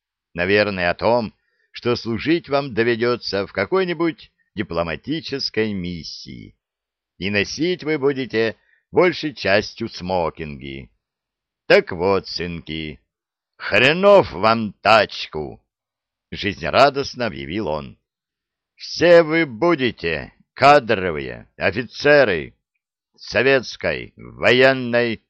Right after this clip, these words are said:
разведки!" Словно пять полновесных золотых червонцев — уронил в медный таз. "А посему привыкайте воспитывать в себе разведчика ежедневно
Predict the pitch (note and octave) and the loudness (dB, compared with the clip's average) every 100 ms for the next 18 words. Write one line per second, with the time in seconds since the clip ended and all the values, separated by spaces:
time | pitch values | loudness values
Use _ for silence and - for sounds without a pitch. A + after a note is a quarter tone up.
0 | _ D2 D#2+ G2+ D#2 A#2+ B2+ A2 - A#1 | _ -8 -2 -4 -2 -2 0 -2 -6 -14
1 | - _ _ _ _ _ _ _ _ _ | -16 _ _ _ _ _ _ _ _ _
2 | _ _ _ - G#2+ G#2 G#2 F#2+ A2 G2+ | _ _ _ -2 0 2 0 -2 0 0
3 | - - F2+ F#2 F#2 F#2+ - E2+ D#2+ F2 | 0 -8 -6 -4 -2 -4 -4 -10 -6 -6
4 | E2 D#2 - D2 C#2+ C3 C#3+ C#3 C3+ - | -6 -10 -10 -8 -2 -2 -2 -6 -6 -8
5 | _ _ _ F2 E2+ F2 B2 B2+ D2 D#2+ | _ _ _ -4 -4 -2 -4 -4 -6 -6
6 | F#2 G2 - D2+ C2+ - - _ _ _ | -6 -8 -6 -6 -6 -12 -20 _ _ _
7 | _ _ _ _ - E3+ F#3+ D3 G2+ - | _ _ _ _ 2 2 4 0 -2 -6
8 | C#2 D2+ G#2 C3+ - _ _ _ _ _ | -8 -4 -2 -2 -6 _ _ _ _ _
9 | _ _ F3+ A2+ D#3+ F#3 F#3+ F#3 E3 E3+ | _ _ 0 2 4 6 6 4 0 -2
10 | D#3 - E3+ E3+ D#3 D#3 - - - A#2 | -4 -4 0 0 2 0 -2 -12 -2 2
11 | C3+ C#3 G#2 A2 C3 C#3+ A2+ - C3+ B2+ | 4 2 0 -2 2 2 0 -6 -4 2
12 | B2+ - _ _ - D#2+ B2 G#2+ E2 F2 | 2 2 _ _ -10 2 2 2 -2 -4
13 | - D2 F2+ C#3 E3 F3 | -6 -6 0 0 2 -2